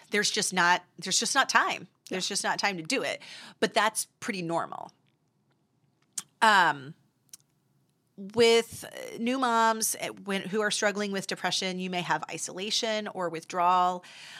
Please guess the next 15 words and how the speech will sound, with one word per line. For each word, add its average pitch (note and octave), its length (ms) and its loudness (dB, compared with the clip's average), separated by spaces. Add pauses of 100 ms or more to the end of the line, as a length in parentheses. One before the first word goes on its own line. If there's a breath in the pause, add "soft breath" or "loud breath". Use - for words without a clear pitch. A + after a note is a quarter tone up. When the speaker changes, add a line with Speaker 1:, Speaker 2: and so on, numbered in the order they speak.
(160 loud breath)
Speaker 1:
um, D3+ 480 -8
some F3 200 -6
irritability. G#3 1040 -2
You F#3+ 160 -6
may A3+ 720 -2
just - 360 -2
be G#3+ 120 -6
like, G3+ 180 -8
"This - 140 -2
just C#4 220 -2
doesn't G3+ 360 -2
feel G#3 220 -8
like F#3 240 0
me." A#3 420 -12 (640 loud breath)
Um, E3 520 2